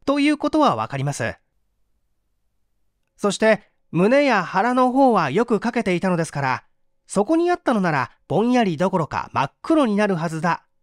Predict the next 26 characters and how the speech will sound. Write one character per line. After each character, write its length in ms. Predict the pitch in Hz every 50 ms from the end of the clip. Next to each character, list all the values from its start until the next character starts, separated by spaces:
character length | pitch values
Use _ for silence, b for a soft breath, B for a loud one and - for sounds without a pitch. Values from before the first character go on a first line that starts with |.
| _ _ _ -
と 100 | - 269
は 280 | 269 233 190 135 92
前 220 | 92 123 180 214 214
に 100 | 196 156
言 80 | 139
っ 40 | 127
た 140 | - - 202
じ 100 | 185 165
ゃ 20 |
あ 40 | 127
り 60 | 120
ま 80 | 117 123
せ 120 | - 135
ん 40 | 123
か。 240 | - 104 92 87 - _ _ _ _ _ _ _ _ _ _ _ _ _ _ _ _ _ _ _ _ _ _ _ _ _ _ _ _ _ _ _ _ -
そ 160 | - - 233
の 220 | 285 311 302 294
上、 200 | 285 285 285 262
前 260 | - 202 262 302 285 254
の 120 | 233 214
写 140 | 196 208 202
真 220 | - 220 214 214
を 40 | 214
見 100 | 208 208
る 100 | 190 175
と、 240 | - 143 135 127